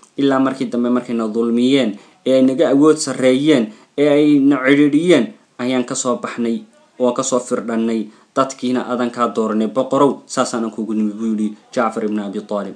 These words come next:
radiyallahu anhu. Najaashi wuxuu weydiiyey marka kan wixii rasuulkaas cusub uu idinku soo dejiyey, wax ma ka haysaan?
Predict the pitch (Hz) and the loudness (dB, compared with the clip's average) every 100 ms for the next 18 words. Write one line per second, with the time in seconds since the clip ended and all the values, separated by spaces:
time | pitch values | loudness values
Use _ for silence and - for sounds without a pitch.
0 | - 107 107 107 101 98 92 90 - _ | -14 -14 -10 -8 -8 -8 -10 -10 -14 _
1 | _ - _ - _ - 131 170 180 156 | _ -20 _ -20 _ 0 2 4 2 2
2 | 143 139 123 123 110 127 135 135 113 135 | 0 0 0 0 2 0 0 -2 -8 -4
3 | 127 123 _ _ _ - 147 147 151 143 | -4 -6 _ _ _ -6 -4 -2 2 2
4 | - - _ _ - 131 - 139 120 110 | 2 -8 _ _ -12 -10 -2 -2 -2 -6
5 | 113 - 113 - 110 107 117 120 120 135 | -6 -6 -10 -8 -8 -6 -4 -2 2 2
6 | - - 143 123 113 120 120 127 127 156 | 0 0 0 0 -2 -2 -2 0 0 -2
7 | 135 117 110 95 | -4 -6 -6 -8